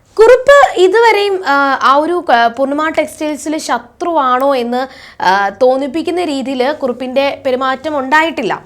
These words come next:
അപ്പോൾ അച്ചു ഈ ഒരു കാര്യം അറിഞ്ഞപ്പോൾ അച്ചു ആദ്യം എതിർപ്പ് പറഞ്ഞുവെങ്കിലും പിന്നെ അമ്മയുടെയും ഏട്ടൻ്റെയും, ആ, തീരുമാനത്തിന്,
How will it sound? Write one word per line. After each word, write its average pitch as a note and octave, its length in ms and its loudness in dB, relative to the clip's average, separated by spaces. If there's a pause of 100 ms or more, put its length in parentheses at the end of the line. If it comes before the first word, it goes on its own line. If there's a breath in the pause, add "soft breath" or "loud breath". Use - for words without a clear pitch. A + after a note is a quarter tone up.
(320 loud breath)
അപ്പോൾ A3+ 220 -4
അച്ചു F#3+ 300 -4
ഈ F#4 160 2
ഒരു F4 100 -4
കാര്യം E4 340 2
അറിഞ്ഞപ്പോൾ D4+ 360 -2
അച്ചു - 160 -8
ആദ്യം C#4+ 360 -4
എതിർപ്പ് D4 320 -6
പറഞ്ഞുവെങ്കിലും C#4+ 600 -6
പിന്നെ D#4 420 -8
അമ്മയുടെയും C4+ 520 -4
ഏട്ടൻ്റെയും, B3+ 460 -4 (360 loud breath)
ആ, G#3+ 160 4
തീരുമാനത്തിന്, B3+ 720 -4